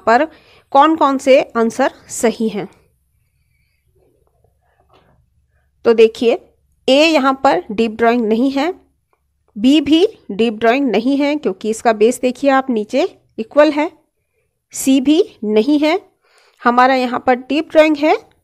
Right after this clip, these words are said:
डी। इसी तरह से ई भी डीप ड्राइंग है और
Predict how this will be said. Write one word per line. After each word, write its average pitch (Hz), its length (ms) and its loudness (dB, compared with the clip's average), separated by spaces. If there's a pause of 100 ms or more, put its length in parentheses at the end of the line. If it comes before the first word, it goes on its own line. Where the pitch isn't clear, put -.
डी। 202 280 -6 (2000)
इसी 330 260 0
तरह 330 240 2
से 311 160 -2 (180)
ई 233 80 -2
भी 285 180 4 (800)
डीप 233 240 -6
ड्राइंग 277 320 0
है 330 200 -2 (840)
और 233 340 4